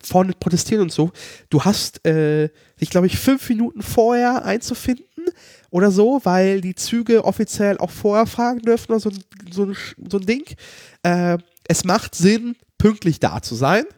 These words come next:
Also überpünktlich, A, weil du an diesen Gates bist und du musst erstmal durch die Gates durch, du musst auch das erstmal finden. Diese Bahnhöfe sind ein bisschen größer immer.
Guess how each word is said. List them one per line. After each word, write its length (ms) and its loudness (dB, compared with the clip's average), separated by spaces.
Also 200 -2
überpünktlich, 680 -2
A, 320 0
weil 140 2
du 100 2
an 80 2
diesen 180 -6
Gates 300 0
bist 240 -2
und 60 -10
du 40 -6
musst 140 -4
erstmal 180 -2
durch 120 -8
die 120 -2
Gates 300 0
durch, 180 4
du 80 -12
musst 160 -4
auch 80 -10
das 180 -12
erstmal 220 -10
finden. 380 -2
Diese 120 -2
Bahnhöfe 340 0
sind 200 -6
ein 40 -16
bisschen 180 -12
größer 360 0
immer. 240 2